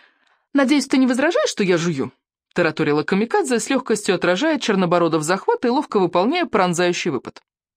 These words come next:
«М, понимаю, это невежливо, драться с набитым ртом, но я умираю от голода, целый вечер маковой росинки во рту не было». Норберт Сумасброд мрачно осклабился и рубанул мечом, что было сил. Камикадзе ловко увернулась, подскочила, схватила его за бороду и вытерла липкие пальцы о его рубаху.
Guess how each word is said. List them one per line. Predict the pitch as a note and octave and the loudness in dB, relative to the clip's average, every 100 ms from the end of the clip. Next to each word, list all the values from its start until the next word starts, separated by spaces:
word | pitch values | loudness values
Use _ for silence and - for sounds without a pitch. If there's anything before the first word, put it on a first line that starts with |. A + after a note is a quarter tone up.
| - | -8
«М, | B4+ C4+ | -4 -2
понимаю, | A#3 G#3 A#4 F3 C3+ _ | 0 0 0 -2 -4 _
это | E3 D#3 | -6 -2
невежливо, | D#3 G#3 A4+ G3 D3+ C3 - - | 0 2 2 2 0 -2 -10 -4
драться | G3+ F3+ - | 0 0 -2
с | E3 | -2
набитым | F3+ F3 G#3+ | 0 0 0
ртом, | A#3+ - C#3 - - - | -2 -2 -4 -8 -10 -2
но | B4 | 2
я | E4+ | 2
умираю | F#3 F3 D#3+ | 2 0 0
от | E3+ | -2
голода, | D4 F#4+ E4 D#4 - | 0 0 0 -4 -4
целый | - F4+ A#3+ | 0 0 2
вечер | D#4+ D4+ C4+ | 0 -2 -2
маковой | G#3+ A3+ A3 | -2 0 2
росинки | F#3 F3 F4+ C4+ | 2 0 -4 -2
во | D#3+ | -2
рту | D3+ | 0
не | D4 E3 | 0 0
было». | D3+ D3 - _ _ _ _ _ _ _ _ _ | 0 -2 -6 _ _ _ _ _ _ _ _ _
Норберт | D3+ D3 C#3+ C#3 - | -6 -4 -4 -8 -8
Сумасброд | - D3 C3+ C#3+ F3 G3 _ _ | -6 -4 -4 -2 -4 -4 _ _
мрачно | D#3+ D#3+ D3 - C#3+ | -2 -2 -2 -2 -4
осклабился | - - D3+ B3 C4+ G3 | -4 -4 -2 -2 -2 -2
и | F3 D#3+ D#3 | -2 -4 -4
рубанул | - D3+ C#3+ C#3+ G3 G#3+ | -4 -2 -2 0 0 0
мечом, | D#3 D3 - D#3+ | -2 -2 -2 -4
что | - | -4
было | D#3 G#3 | -4 -4
сил. | A#3 C3 - _ _ _ - - - | -4 -6 -8 _ _ _ -16 -16 -8
Камикадзе | - E4+ E4+ D#4+ B3+ | -2 0 0 0 2
ловко | C4 B3+ - | 0 0 0
увернулась, | G#3+ G#3+ A#3+ B3 A3+ | 2 2 2 0 -2
подскочила, | - E3+ - D#3 - A#3+ A3 E3+ | -4 -6 -2 -2 -2 -2 2 2
схватила | D#3+ F3 F3 D4 | 2 -2 0 0
его | F#3 D#3+ | 2 2
за | D3 E3 | 2 2
бороду | C4 D4+ G#3 | 2 0 0
и | G3+ | 0
вытерла | A3+ F4 F4+ D4+ C4+ | 2 0 0 0 2
липкие | B3 B3 - A3+ | 0 -2 -4 -2
пальцы | F#4+ F4+ D4 | 0 0 0
о | |
его | C4+ C#4+ | 0 0
рубаху. | C#4 F3+ C#3+ C3+ | 0 0 0 -4